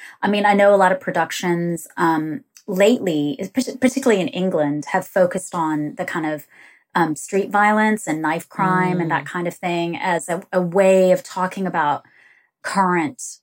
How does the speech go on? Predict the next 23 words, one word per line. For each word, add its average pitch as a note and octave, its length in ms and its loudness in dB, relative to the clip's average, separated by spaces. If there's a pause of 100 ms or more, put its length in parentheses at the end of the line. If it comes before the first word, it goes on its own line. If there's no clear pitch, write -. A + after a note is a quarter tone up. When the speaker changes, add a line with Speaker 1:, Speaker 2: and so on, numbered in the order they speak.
(180)
Speaker 1:
problems F3 640 0
in C#3+ 100 -2
society E3 680 -4
that G3+ 240 -2
teenagers D#3 540 -6
are C3+ 80 -10
facing. - 680 -16 (380)
So - 180 -6
that's G#3 320 0
one, F3 480 -2 (100)
that's - 200 0
probably F3 380 -2
one D#3+ 280 -6
way. C#3 220 -4
It's D3+ 140 -10
a F3 60 -10
great F#3 460 -2
sort E3+ 200 -10
of, D3+ 300 -10 (160)
um, D3+ 400 -4 (220)
site - 680 -6
for G3 180 -6
exploring D#3+ 840 -6